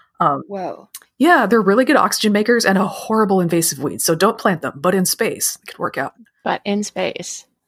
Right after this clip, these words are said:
Speaker 2: But in space.
Speaker 3: So I wanna, like, back to the, the zero gravity a little bit where you were starting.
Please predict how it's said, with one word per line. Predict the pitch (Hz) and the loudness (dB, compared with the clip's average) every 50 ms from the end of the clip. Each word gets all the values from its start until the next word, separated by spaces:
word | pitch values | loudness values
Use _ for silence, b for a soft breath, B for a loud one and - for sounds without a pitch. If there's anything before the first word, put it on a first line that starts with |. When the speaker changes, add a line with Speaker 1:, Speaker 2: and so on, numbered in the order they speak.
| _ _ 185 _ | _ _ _ _
Speaker 2:
But | - 170 180 202 208 - | -4 -2 0 0 0 -2
in | 214 208 202 214 202 | -2 -4 -4 -4 -6
space. | - - - 208 208 226 262 - - 95 - - - - - B B B B B | -8 -12 -10 -10 -10 -8 -8 -10 -12 -12 -12 -14 -14 -14 -16 B B B B B
Speaker 3:
So | B - - - 262 226 - _ _ - | B -2 0 2 0 0 -2 _ _ -2
I | 254 269 | -2 -2
wanna, | 254 277 311 339 370 339 - _ _ _ _ | 0 0 0 0 0 -2 -6 _ _ _ _
like, | - 285 254 269 - _ | -2 -2 -2 -2 -8 _
back | 226 - 247 240 254 - | 0 2 2 2 2 -2
to | - 330 | -4 -2
the, | 302 277 233 214 - | 0 -2 -2 -4 -4
the | - 233 | -6 -6
zero | 214 - 233 220 226 220 214 | -4 -4 -2 -2 0 -2 0
gravity | - - 214 214 233 247 | 2 2 2 2 2 0
a | 220 | 0
little | 202 185 | 0 0
bit | 202 - - | -2 -2 -2
where | - 208 | -2 -4
you | 196 190 196 | -4 -2 -2
were | 190 196 | -2 -2
starting. | 196 - - 208 202 208 214 208 180 165 165 180 | -2 -2 0 0 0 0 0 -2 -4 -4 -8 -10